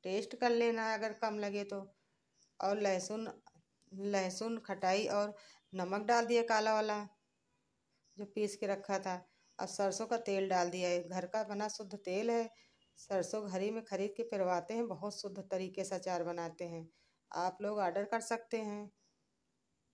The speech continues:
देखिए, अब अच्छे से मिक्स कर देना है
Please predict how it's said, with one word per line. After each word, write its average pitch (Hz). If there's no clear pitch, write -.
देखिए, 180
अब 208
अच्छे 214
से 226
मिक्स 190
कर 240
देना 233
है 214